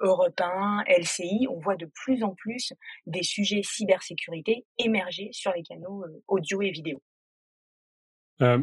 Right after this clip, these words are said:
Speaker 2: qu'est-ce que tu penses de, de, de canaux un peu, alors, euh, on va pas les appeler influenceurs parce qu'ils sont, ils sont beaucoup plus que ça, mais quand on voit que E Z, euh, par exemple, va, euh, promouvoir un underscore sur, euh, YouTube ou que, euh, euh, F-Secure va, euh, promouvoir un, euh,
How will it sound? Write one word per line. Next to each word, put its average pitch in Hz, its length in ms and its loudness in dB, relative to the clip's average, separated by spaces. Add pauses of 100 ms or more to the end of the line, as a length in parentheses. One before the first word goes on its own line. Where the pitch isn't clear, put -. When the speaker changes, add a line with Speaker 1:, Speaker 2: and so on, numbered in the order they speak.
(120)
Speaker 2:
qu'est-ce 185 160 4
que 220 80 4
tu 165 240 2
penses 190 300 4
de, 131 240 6
de, 127 220 2
de 127 180 2
canaux 147 460 6
un 135 100 4
peu, 143 320 4
alors, 113 240 4
euh, 107 40 2
on 107 100 2
va 110 100 0
pas 127 120 2
les 123 120 4
appeler 123 220 0
influenceurs 127 580 2
parce - 180 -4
qu'ils 120 120 0
sont, 123 260 4
ils 131 80 4
sont 117 260 0
beaucoup 127 300 0
plus 123 240 -2
que 139 100 2
ça, 202 240 4
mais 135 220 6 (400)
quand 117 220 4
on 131 40 8
voit 147 220 6
que 135 320 2
E 127 60 4
Z, 147 360 2
euh, 113 360 4
par 113 180 4
exemple, 120 420 2
va, 120 220 2
euh, 113 140 4
promouvoir 123 720 4
un 110 200 2
underscore 120 720 2
sur, 113 280 2
euh, 107 120 4
YouTube 160 600 6
ou 117 80 6
que, 131 140 2
euh, 123 240 6 (500)
euh, 113 260 4
F-Secure 135 480 2
va, 123 220 4
euh, 120 160 4
promouvoir 123 640 4
un, 107 380 2
euh, 104 320 0